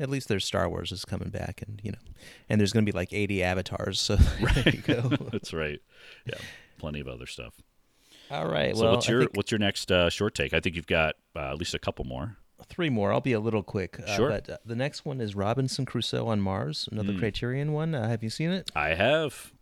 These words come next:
Speaker 1: I, I, I didn't like it as much as the others. I think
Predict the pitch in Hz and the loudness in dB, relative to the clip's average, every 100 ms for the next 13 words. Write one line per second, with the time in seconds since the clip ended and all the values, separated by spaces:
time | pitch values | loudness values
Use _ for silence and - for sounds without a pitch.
0 | _ - - - _ _ _ _ - 143 | _ -20 -20 -20 _ _ _ _ -4 0
1 | 160 160 - - 113 123 147 180 156 147 | 0 -2 -6 -8 -8 -2 -2 0 -2 -2
2 | 131 123 120 120 107 107 110 101 104 120 | -2 0 -2 -4 -4 -2 0 2 0 -2
3 | 131 107 107 110 - | -4 -6 -6 -8 -12